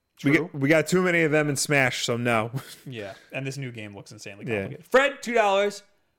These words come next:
Speaker 2: "Kong of Duty confirmed."
Speaker 1: Yes. One hundred percent.
Speaker 2: Also, Bronson with two, with a toonie.
Speaker 1: Ooh.
Speaker 2: "Hey guys, I just got the chance to play the Spectre Knight campaign of Shovel Knight.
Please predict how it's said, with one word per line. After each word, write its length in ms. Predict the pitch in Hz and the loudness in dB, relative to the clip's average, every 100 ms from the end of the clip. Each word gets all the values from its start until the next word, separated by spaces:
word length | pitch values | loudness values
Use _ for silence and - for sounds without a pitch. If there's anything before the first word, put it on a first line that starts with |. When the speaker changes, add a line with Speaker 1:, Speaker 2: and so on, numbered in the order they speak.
| _ - | _ -10
Speaker 2:
"Kong 460 | - 233 240 247 | 2 2 2 0
of 340 | 233 202 185 143 | 0 2 2 0
Duty 360 | 156 175 165 | -2 0 -2
confirmed." 680 | 156 143 131 110 107 110 113 - | -2 -6 -6 -8 -8 -10 -14 -10
Speaker 1:
Yes. 680 | 135 143 139 127 - - - - _ _ - | 2 6 6 4 0 -6 -8 -16 _ _ -2
One 220 | 135 139 | 2 4
hundred 320 | 135 135 123 | 4 2 -2
percent. 480 | 135 123 123 110 98 _ _ _ | -2 -2 -2 -2 -4 _ _ _
Speaker 2:
Also, 540 | 233 262 254 - 240 | 4 4 2 2 4
Bronson 1040 | 214 143 139 143 170 226 254 - 143 127 117 | 2 0 2 4 4 0 -4 -2 -2 -2 -4
with 280 | 127 120 - _ | -2 -2 -6 _
two, 480 | - 220 233 247 254 | -12 -8 -6 -6 -4
with 160 | 165 165 | -2 -2
a 60 | 151 | -4
toonie. 520 | - 330 185 117 _ _ _ _ _ 135 | -4 -4 -4 -8 _ _ _ _ _ 4
Speaker 1:
Ooh. 400 | 285 277 101 101 - _ _ | 4 4 0 -12 -20 _ _
Speaker 2:
"Hey 160 | 277 294 | 2 4
guys, 480 | 143 123 123 165 175 | 2 2 4 2 2
I 220 | 180 247 | 2 2
just 180 | 226 156 | -2 2
got 240 | 175 170 | 2 2
the 80 | 147 | -2
chance 420 | - 165 175 185 | -4 -2 -2 -6
to 80 | 143 | -12
play 340 | - 175 190 | -4 0 0
the 120 | 165 | -2
Spectre 680 | 117 - - 226 220 - 190 | -6 -10 -4 -2 -2 -4 -4
Knight 380 | 170 175 180 - | 0 -2 -2 -6
campaign 580 | 180 156 - 185 190 190 | -6 -6 -8 -10 -10 -6
of 240 | 156 143 | -6 -6
Shovel 320 | - 254 226 | -4 -2 0
Knight. 320 | 202 190 202 | -2 -2 -4